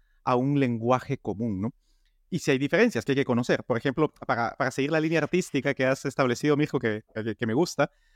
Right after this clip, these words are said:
por ejemplo, eh, para que una buena historia, eh, tenga punch, tiene que tener el ethos, el pathos y el logos de Aristóteles, ¿no? Tiene que sonar teóricamente muy convincente, el logos,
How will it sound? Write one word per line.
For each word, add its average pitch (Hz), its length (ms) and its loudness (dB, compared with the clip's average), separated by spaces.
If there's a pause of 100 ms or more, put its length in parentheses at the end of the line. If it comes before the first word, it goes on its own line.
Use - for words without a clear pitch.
(160)
por 123 120 -2
ejemplo, 135 440 2
eh, 123 180 -2
para 156 220 2
que 190 100 -4
una 185 120 4
buena 180 160 2
historia, 196 600 0
eh, 123 480 0 (520)
tenga 156 840 2
punch, 214 460 2 (180)
tiene 123 220 0
que 131 120 -2
tener 131 400 0
el 110 340 -2
ethos, 139 440 0
el 107 120 -2
pathos - 460 -2
y 117 40 2
el 104 200 0
logos 104 360 2
de 98 100 -2
Aristóteles, - 720 -4
¿no? - 80 -20 (540)
Tiene 120 160 0
que 127 80 4
sonar 127 380 0
teóricamente 139 640 2
muy 127 160 -2
convincente, 117 840 -2 (260)
el 85 160 -8
logos, 123 440 0